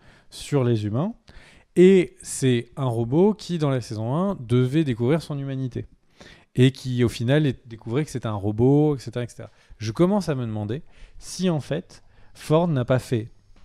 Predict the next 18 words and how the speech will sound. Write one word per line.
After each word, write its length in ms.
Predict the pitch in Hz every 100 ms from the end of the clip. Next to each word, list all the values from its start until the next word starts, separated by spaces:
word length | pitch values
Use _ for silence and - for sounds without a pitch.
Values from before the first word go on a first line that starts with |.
| -
une 200 | 135 127
grosse 280 | 127 185
partie 240 | - 147 151
de 60 |
ce 100 | -
scénario 380 | 123 131 120 139
pour 140 | 151 120
montrer 260 | 123 -
à 80 | 135
William 420 | 117 113 117 156 165 - - _
qu'en 160 | - 131
fait, 460 | - 139 160 - _ _ _ _ -
bah, 280 | 110 117 -
il 140 | 113
a 40 | 113
beau 160 | 139 160
être 160 | -
humain, 280 | 123 117 165